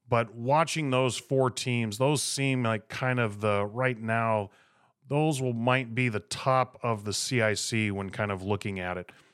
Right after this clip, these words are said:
Now, when we move to the Mid-Alaska,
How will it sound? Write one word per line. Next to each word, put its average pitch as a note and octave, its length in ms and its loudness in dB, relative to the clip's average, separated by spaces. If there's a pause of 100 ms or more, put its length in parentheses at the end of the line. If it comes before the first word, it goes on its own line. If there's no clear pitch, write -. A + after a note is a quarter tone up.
(920)
Now, D#3 200 6
when D3+ 180 2
we C#3 140 2
move D3 300 2
to C#3+ 100 -2
the B2 80 2
Mid-Alaska, B2 1000 2